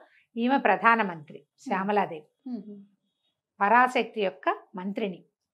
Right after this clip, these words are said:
Speaker 1: ఈవిడ మతంగ మహామునికి కుమార్తెగా జన్మించిందట. అంచేత ఈమెని మాతంగి అంటారు. మాతంగి మధుచాలిని ఆ వాక్యాలు
Speaker 2: అవును,
Speaker 1: తెలుసు మనకి.
Speaker 2: అవునవును.
Speaker 1: అమ్మవారు ఈమె మాతంగి.
Speaker 2: ఆహా.
Speaker 1: ఏ, ఎట్లా ఉంటుందంటే చక్కగా ఆకుపచ్చని ఒక, అంటే ఎలా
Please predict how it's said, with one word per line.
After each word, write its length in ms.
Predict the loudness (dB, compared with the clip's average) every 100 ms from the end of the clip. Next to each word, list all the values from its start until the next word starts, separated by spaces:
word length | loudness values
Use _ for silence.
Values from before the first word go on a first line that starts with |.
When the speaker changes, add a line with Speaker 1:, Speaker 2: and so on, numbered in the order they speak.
| _ _ _ _ _ _ _ _
Speaker 1:
ఈవిడ 200 | -2 -2
మతంగ 440 | -2 0 0 2 2
మహామునికి 640 | 2 2 2 -2 -8 -8
కుమార్తెగా 640 | -8 -2 2 2 2 -2
జన్మించిందట. 800 | 0 -2 -6 -8 -12 -12 -8 -2
అంచేత 420 | -2 -2 -6 -6
ఈమెని 240 | -6 -10 -12
మాతంగి 840 | -8 -4 2 2 2 -4 -6 -8 _ _ _
అంటారు. 640 | -18 -14 -16 -18 _ _ -4
మాతంగి 540 | 0 2 2 0 0
మధుచాలిని 720 | 2 2 2 6 8 8 4
ఆ 60 | 4
వాక్యాలు 540 | 6 8 8 8 8
Speaker 2:
అవును, 40 | 6
Speaker 1:
తెలుసు 280 | 2 2 0
మనకి. 80 |
Speaker 2:
అవునవును. 380 | 0 -2 -6 -8 -14 -20 _ -6
Speaker 1:
అమ్మవారు 420 | -4 0 0 0
ఈమె 360 | 0 0 -2 -6 _
మాతంగి. 540 | -4 -4 0 -2 -4 -16 _ -10
Speaker 2:
ఆహా. 360 | -8 -8 -10 -14 _ _ _ -2
Speaker 1:
ఏ, 140 | 0
ఎట్లా 240 | 2 0
ఉంటుందంటే 460 | 0 -4 -6 -2 -2
చక్కగా 500 | 2 2 2 0 4
ఆకుపచ్చని 640 | 4 4 2 0 0 -2 0
ఒక, 120 | 2
అంటే 340 | 2 0 -2
ఎలా 560 | 0 2 0 0 -4